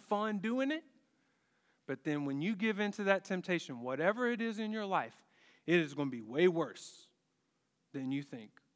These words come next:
It is gonna take you farther than you wanna go, and you are going to regret it. I don't know what sin you are tempted with, but that's for free.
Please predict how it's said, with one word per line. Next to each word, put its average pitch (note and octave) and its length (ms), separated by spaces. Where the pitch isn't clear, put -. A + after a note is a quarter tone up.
It D3+ 100
is C#3+ 140
gonna C#3+ 180
take C#3+ 300
you A#2 60
farther F3+ 500
than F#3 180
you F3+ 140
wanna F3 240
go, A#2 240
and B2 160
you D#3+ 140
are C3+ 100
going D3+ 200
to E3 160
regret D3+ 400
it. - 240
I D3 140
don't E3 120
know E3 100
what D#3+ 200
sin F#3 640
you F#3 200
are G3 100
tempted G#3 420
with, A3+ 300
but C3+ 160
that's F3+ 240
for - 180
free. C#3 320